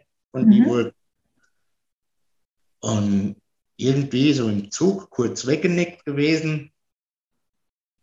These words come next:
Speaker 1: Und werd wieder wach, denk, „Scheiße, Haltestelle verpasst.“ Und da hab ich mal kurz husten müssen.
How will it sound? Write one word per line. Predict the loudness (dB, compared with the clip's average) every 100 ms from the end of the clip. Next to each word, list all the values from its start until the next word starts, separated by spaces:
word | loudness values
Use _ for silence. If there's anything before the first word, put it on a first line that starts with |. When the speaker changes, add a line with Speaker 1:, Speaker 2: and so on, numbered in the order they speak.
| _ -4
Speaker 1:
Und | 0 2 0 -2 -8 _ _
werd | -10 -6 -6 -6 -6
wieder | -4
wach, | -6 -8
denk, | -10 -4
„Scheiße, | 0 2 2 0 -2
Haltestelle | -2 -4 -4 -2 -2
verpasst.“ | -6 -6 -4 -6 -8
Und | -8 -8 -10 _ _ _ _ _ _ _ _ _ -10
da | -4
hab | -2
ich | 0 0
mal | 0 0
kurz | 0 0 -2
husten | -6 -6 -4 -2 0
müssen. | 0 0 -4 -6 -10